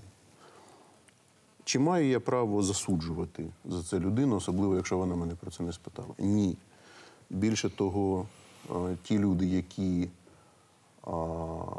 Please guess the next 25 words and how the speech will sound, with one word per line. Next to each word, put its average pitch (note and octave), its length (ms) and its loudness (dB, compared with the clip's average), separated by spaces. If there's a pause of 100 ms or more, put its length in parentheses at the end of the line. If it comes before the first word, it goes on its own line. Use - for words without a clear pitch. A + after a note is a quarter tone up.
(140)
скоріше F#2 380 0
за F#2+ 60 2
все, F#2 160 0
йдуть F#2+ 240 2
цим F#2 120 2
шляхом, C#3+ 360 0
навряд A#2 300 2
чи G#2 100 0
вони F#2+ 260 2
є, F#2+ 420 2 (680)
е, F2+ 40 0 (640)
воцерковленими F2+ 840 0
християнами A#2+ 680 0
чи, G#2+ 120 -2
наприклад, G2+ 460 -2
мусульманами. E2+ 640 -2 (720)
Чи - 140 -2
варто A#2+ 360 2
на A2+ 140 4
них G#2 240 2
поширювати F#2+ 760 0
мій F#2+ 200 4
особистий F#2+ 520 0
релігійний F#2+ 480 4
досвід? A#2 420 0